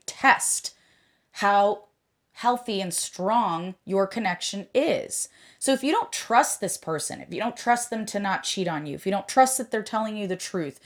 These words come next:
if you don't trust that they're gonna be consistent in how they show up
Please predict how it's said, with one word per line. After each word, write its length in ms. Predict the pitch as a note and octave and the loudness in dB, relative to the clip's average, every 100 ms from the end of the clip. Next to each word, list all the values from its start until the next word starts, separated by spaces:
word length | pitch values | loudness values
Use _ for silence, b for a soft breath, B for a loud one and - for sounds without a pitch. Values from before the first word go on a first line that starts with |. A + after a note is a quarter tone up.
| B B - | B B -6
if 120 | F#3 | 0
you 80 | A3 | 2
don't 200 | A3+ - | 2 -2
trust 440 | - C#4 C#4+ - | 4 4 6 2
that 160 | B3+ A#3+ | 0 0
they're 140 | A3 | 0
gonna 180 | G3+ G#3+ | 0 -2
be 160 | G3 F3+ | -4 -6
consistent 1200 | - E3+ D#3 - - F4 F#4+ - - D#3+ G2 - B B - | -8 -6 -2 -2 0 2 2 0 -2 -4 -6 -14 B B -4
in 140 | G3+ | -2
how 400 | F3 F#3+ A3 B3+ | 0 6 8 8
they 160 | B3 A#3 | 6 4
show 500 | - - G#3+ F#3+ - | 2 4 4 4 2
up 440 | F#3+ A#3 E3 - | 6 8 8 2